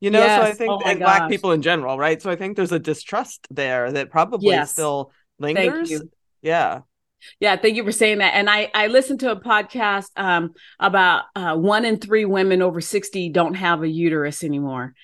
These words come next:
Speaker 2: And I have my own, um, Facebook group,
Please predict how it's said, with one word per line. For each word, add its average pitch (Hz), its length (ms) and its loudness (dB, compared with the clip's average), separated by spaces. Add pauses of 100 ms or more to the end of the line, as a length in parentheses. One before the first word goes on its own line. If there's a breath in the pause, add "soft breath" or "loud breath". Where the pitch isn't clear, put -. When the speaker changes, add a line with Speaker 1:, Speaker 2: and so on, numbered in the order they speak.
(220 loud breath)
Speaker 2:
And 185 220 2
I 190 100 4
have 214 220 0
my 185 200 0
own, 180 440 0
um, 156 540 -4
Facebook 175 520 -2
group, 156 380 -2